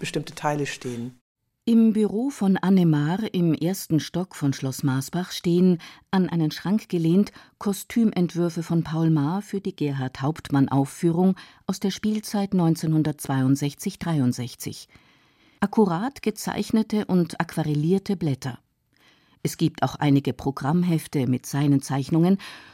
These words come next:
Speaker 2: und Schwarz-Weiß-Fotografien von den Aufführungen. Paul Maas Schwiegereltern, Oskar Ballhaus und Lena Hutter, haben ihm nicht nur angeboten, neben dem Studium an der Stuttgarter Kunstakademie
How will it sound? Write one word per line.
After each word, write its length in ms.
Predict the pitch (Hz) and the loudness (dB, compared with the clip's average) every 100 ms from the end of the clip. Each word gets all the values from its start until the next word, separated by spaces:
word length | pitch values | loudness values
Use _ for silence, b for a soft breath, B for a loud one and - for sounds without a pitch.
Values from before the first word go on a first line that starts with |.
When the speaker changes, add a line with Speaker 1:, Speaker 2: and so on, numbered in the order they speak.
| B | B
Speaker 2:
und 120 | 214 | 2
Schwarz-Weiß-Fotografien 1500 | 214 196 196 - 170 202 - 180 175 165 143 139 - 160 156 | 2 0 -2 -2 0 0 -2 -4 -4 -2 -4 -4 -2 2 2
von 140 | 160 175 | 2 0
den 180 | 190 - | 0 0
Aufführungen. 720 | 139 - 139 127 131 131 120 _ _ _ _ _ _ _ _ _ _ _ - | 0 -2 -4 0 0 0 -4 _ _ _ _ _ _ _ _ _ _ _ -6
Paul 240 | 220 226 | 2 6
Maas 320 | 220 202 226 | 6 6 0
Schwiegereltern, 840 | - 247 220 - 156 147 180 208 226 b _ | -2 -2 -2 0 0 0 2 2 0 b _
Oskar 320 | 143 - 147 | -8 -4 -4
Ballhaus 640 | - 135 143 170 196 214 | 0 0 0 0 -2 -2
und 180 | - 160 | 0 2
Lena 340 | 156 156 147 | 4 4 4
Hutter, 380 | 147 165 202 202 208 B B B | 2 0 2 0 -2 B B B
haben 260 | - 208 214 | -2 2 4
ihm 200 | 202 202 | 6 6
nicht 260 | 214 - | 6 4
nur 140 | 202 - | 2 4
angeboten, 800 | 165 190 202 196 196 196 196 190 B B | 4 4 2 2 2 4 4 4 B B
neben 360 | 202 196 190 180 | 6 6 6 4
dem 180 | 180 170 | 4 2
Studium 680 | - 185 190 196 196 190 | -2 -2 -2 2 4 4
an 140 | 185 180 | 4 2
der 120 | 165 | 0
Stuttgarter 540 | 160 190 - 151 151 | -2 -6 -4 -4 -4
Kunstakademie 1000 | 151 - 226 - - - 156 165 175 196 | -2 2 2 2 -6 -2 2 4 6 6